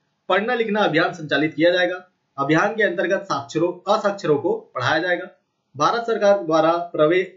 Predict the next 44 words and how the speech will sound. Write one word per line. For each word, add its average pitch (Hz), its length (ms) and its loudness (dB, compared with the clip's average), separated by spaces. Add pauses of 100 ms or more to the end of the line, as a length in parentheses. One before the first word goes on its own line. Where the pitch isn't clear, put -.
प्रदेश 185 320 0
के 202 220 0
असाक्षरों 175 480 -2
को 175 80 -4
साक्षर 151 340 -10
करने 147 240 -6
के 143 100 -2
लिए 160 160 2 (580)
पढ़ना 208 240 0
लिखना 208 360 2
अभियान 156 380 0
को 196 140 -2
स्वीकृति 147 380 -6
प्रदान 139 320 -4
की 165 160 -2
गई 180 180 2
है। 190 160 -6 (380)
केंद्र 208 240 0
सरकार 202 320 -2
द्वारा 170 260 2
निर्धारित 143 520 -4 (120)
आकांक्षी 202 440 0
जिलों 208 260 2
में 202 200 -4
इस 220 180 -8
अभियान 139 400 -8
को 202 100 -2
प्राथमिकता 127 540 -2 (580)
दी 165 240 2
जाएगी। 127 260 0
तो 139 100 -6
जो 139 140 -2 (100)
दस 196 360 0
आकांक्षी 151 440 -4
जिला 185 160 2
है 208 100 0
उनको 165 280 -4
जो 156 80 -2
है 175 100 -2
प्राथमिकता - 460 -4
दी 160 140 0
जाएगी 175 220 2
छत्तीसगढ़ 143 400 -4
के 135 120 -4